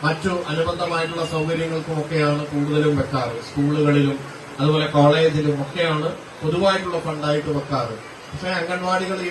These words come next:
പറഞ്ഞതുപോലെ തന്നെ കൂടുതൽ സൗകര്യം വേണം എന്നുള്ളതുകൊണ്ട് ഈ പൊട്ടക്കാവ് അംഗ-, അംഗൻവാടി കുറേ കാലമായി വളരെ ശോചനീയാവസ്ഥയിലാണ്. ഞാൻ ആദ്യമായി ഇവിടെ വരുന്നത് ഒരു വൈകുന്നേരത്താണ്. എനിക്ക് ഓർമ്മയുണ്ട്,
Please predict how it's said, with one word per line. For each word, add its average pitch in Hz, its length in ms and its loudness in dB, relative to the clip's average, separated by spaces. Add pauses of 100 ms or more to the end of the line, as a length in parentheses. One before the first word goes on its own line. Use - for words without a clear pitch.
പറഞ്ഞതുപോലെ 170 640 -2
തന്നെ 160 160 -4 (140)
കൂടുതൽ 160 280 -2 (100)
സൗകര്യം 165 460 -4
വേണം 160 200 -2 (100)
എന്നുള്ളതുകൊണ്ട് 143 520 0 (840)
ഈ 156 120 -2
പൊട്ടക്കാവ് 185 500 2
അംഗ-, 175 380 -2
അംഗൻവാടി 170 520 0
കുറേ 170 460 2
കാലമായി 165 520 0
വളരെ 156 440 -2
ശോചനീയാവസ്ഥയിലാണ്. 156 1000 -2
ഞാൻ 139 120 -4
ആദ്യമായി 170 680 -2 (440)
ഇവിടെ 156 260 0
വരുന്നത് 165 500 0 (180)
ഒരു 147 140 0
വൈകുന്നേരത്താണ്. 160 960 0 (240)
എനിക്ക് 147 180 -2
ഓർമ്മയുണ്ട്, 156 640 2